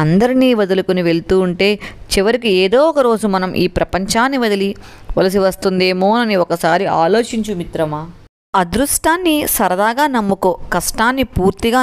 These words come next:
నమ్ముకో, విజయం నీదే. సూర్యుడు పగలే దారి చూపగలడు, ఆత్మవిశ్వాసం శూన్యంలోనూ దారి చూపుతుంది. ఎదుటివాడు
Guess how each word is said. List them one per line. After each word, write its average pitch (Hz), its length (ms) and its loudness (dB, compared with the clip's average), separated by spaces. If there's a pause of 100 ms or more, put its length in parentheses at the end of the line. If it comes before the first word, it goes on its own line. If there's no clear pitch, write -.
నమ్ముకో, 185 320 0 (220)
విజయం 196 380 0 (180)
నీదే. 180 260 2 (1000)
సూర్యుడు 285 500 2 (300)
పగలే 196 300 2 (140)
దారి 208 300 2
చూపగలడు, 180 540 0 (280)
ఆత్మవిశ్వాసం 233 920 0 (140)
శూన్యంలోనూ 233 880 2 (220)
దారి 196 260 0
చూపుతుంది. 170 520 -2 (1200)
ఎదుటివాడు 302 580 0